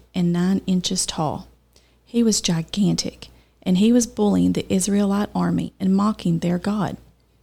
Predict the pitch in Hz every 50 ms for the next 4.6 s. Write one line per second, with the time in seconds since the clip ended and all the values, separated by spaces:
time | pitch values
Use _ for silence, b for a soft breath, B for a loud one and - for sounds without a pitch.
0 | _ _ _ - 175 160 160 170 180 185 190 180 180 - - - 170 160 160 -
1 | 143 131 107 - - - - _ _ _ _ _ _ _ _ _ _ _ _ _
2 | _ _ _ _ _ _ _ _ _ _ _ _ _ - - - 226 240 240 262
3 | 277 277 262 240 208 202 - - 196 202 214 202 185 185 180 185 - - - -
4 | - - 254 254 254 240 - - 160 - - -